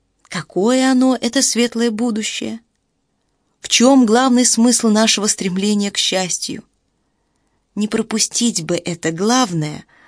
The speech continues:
в погоне за мелочами. В одну из ночей мартовского одиночества тысяча девятьсот девяносто девятого года мне не спалось.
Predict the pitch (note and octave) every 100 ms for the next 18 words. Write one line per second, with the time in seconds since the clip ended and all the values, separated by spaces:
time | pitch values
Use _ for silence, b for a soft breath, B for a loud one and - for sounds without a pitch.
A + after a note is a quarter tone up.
0 | b - - F#3 F3 F#3+ G#3+ F#3+ F3 F#3
1 | F3+ F3+ F3 F#3+ E3 D3 D#3 _ _ _
2 | _ _ _ _ _ _ _ _ _ _
3 | _ _ _ _ _ _ _ _ b b
4 | b b b b _ _ - F#3+ G3+ A#3
5 | - G3+ G3+ G#3 - A3 G3+ - _ _
6 | _ _ - F#3+ E3+ E3 - F3 F#3 F#3
7 | A#3+ D#4+ - - D#3+ E3+ - E3 D#3 E3+
8 | E3+ E3 E3 E3 - D#3+ E3+ D#3+ D#3 E3
9 | A#3 C#4 E3 D3 B B - G#3 A#3 A3+
10 | G#3+ F#3+ D3 - -